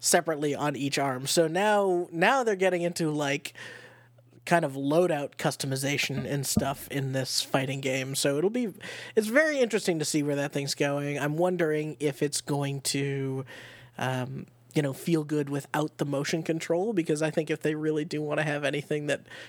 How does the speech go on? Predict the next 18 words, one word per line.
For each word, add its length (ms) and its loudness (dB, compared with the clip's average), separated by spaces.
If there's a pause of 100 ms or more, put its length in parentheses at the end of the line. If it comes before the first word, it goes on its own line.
(120)
could 400 4
appear 640 0
at, 380 -2
uh, 300 0
one 260 -2
of 100 -4
the 80 -4
tournaments 520 0
that 180 0
Sandy 380 0
would 320 -2
<laughs> 60 4
probably 440 4
talk 320 4
about 380 4
and 160 2
not 240 2
me, 220 2